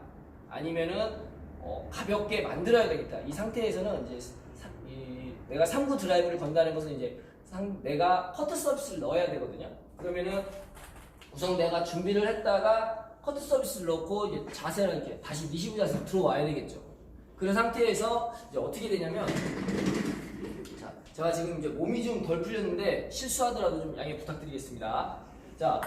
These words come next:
보시면 이제 내가 리시브 자세를 상대방이 하고 있다면, 자, 서비스를 이렇게 넣겠죠. 자, 보시면, 자, 넣고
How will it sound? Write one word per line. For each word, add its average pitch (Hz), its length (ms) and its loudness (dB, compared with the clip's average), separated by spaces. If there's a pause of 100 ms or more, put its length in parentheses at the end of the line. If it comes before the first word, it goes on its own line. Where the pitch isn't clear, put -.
(140)
보시면 214 300 0
이제 202 120 4
내가 196 420 6
리시브 226 380 -4
자세를 214 560 2
상대방이 233 480 0
하고 233 240 -4
있다면, 185 640 0
자, - 220 -8
서비스를 214 460 -4
이렇게 139 100 -4
넣겠죠. - 300 -6 (280)
자, - 80 -14
보시면, 139 720 -6 (140)
자, - 380 -8 (1700)
넣고 - 580 4